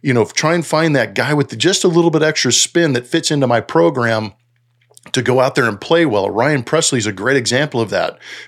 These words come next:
Mediocre reliever with the, with the, uh, Minnesota Twins, flashes of brilliance, comes to the Astros, they figure it out, maximize the spin rate, he's a closer. Those are things that are beautiful, but at the same time, like Tuttle's talking about, to Maddon's point,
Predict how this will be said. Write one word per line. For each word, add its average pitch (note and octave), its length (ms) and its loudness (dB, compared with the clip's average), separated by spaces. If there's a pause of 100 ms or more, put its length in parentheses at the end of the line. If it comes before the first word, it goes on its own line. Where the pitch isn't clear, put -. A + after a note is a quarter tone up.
Mediocre D3+ 480 2
reliever C#3+ 420 2
with C3 260 0
the, A#2+ 340 0 (420)
with B2+ 180 0
the, A#2 240 2
uh, G2 140 2
Minnesota C3 400 2
Twins, B2+ 400 0
flashes B2+ 500 -2
of G#2+ 140 -2
brilliance, B2+ 520 2 (240)
comes C#3 260 -2
to C3+ 60 0
the C3 100 4
Astros, B2 680 2
they A2+ 100 0
figure C3 340 0
it A#2 40 0
out, A2 460 0
maximize A#2 560 0
the - 80 -4
spin G#2 300 -4
rate, G2+ 200 -2
he's G#2 180 -6
a G2+ 60 -2
closer. F2 480 -6 (540)
Those E3 280 2
are B2+ 120 2
things A#2+ 320 -2
that G2+ 100 -2
are G2 60 -6
beautiful, B2 500 0
but - 200 -2
at - 100 -4
the F3 80 -2
same D#3+ 260 -2
time, D3 220 -2
like G#2+ 160 0
Tuttle's C3 280 -2
talking B2 360 0
about, A2+ 300 0
to G#2 100 -6
Maddon's A2+ 440 0
point, A2+ 440 -2